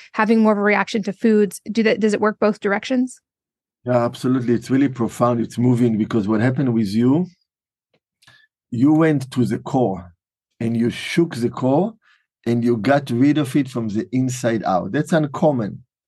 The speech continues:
Speaker 2: That's really what happened, like, when I teach retreats, because we change the environment, we change the food, we do certain cleansing drinks at night, we do exercise, and then I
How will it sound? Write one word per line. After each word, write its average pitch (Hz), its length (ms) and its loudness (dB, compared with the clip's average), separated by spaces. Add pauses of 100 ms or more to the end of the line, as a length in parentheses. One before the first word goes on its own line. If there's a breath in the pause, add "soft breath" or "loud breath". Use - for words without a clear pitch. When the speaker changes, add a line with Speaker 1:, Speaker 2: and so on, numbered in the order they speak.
(440)
Speaker 2:
That's 135 240 0
really 147 180 4
what 131 120 2
happened, 127 240 2
like, 123 160 2
when 123 140 0
I 120 80 -2
teach 123 260 -2
retreats, 120 720 -4 (400)
because 113 280 -2
we 110 160 0
change 123 300 0
the 110 80 0
environment, 135 880 0 (320 soft breath)
we 107 100 -2
change 117 320 0
the 104 80 -2
food, 151 640 2 (320 soft breath)
we 120 180 -2
do 120 160 2
certain 123 420 -2
cleansing 117 520 0
drinks 110 340 -2
at 101 160 -4
night, 139 560 2
we 104 100 -2
do 104 160 -4
exercise, 127 520 -2
and 110 120 0
then 107 140 -2
I 104 120 -4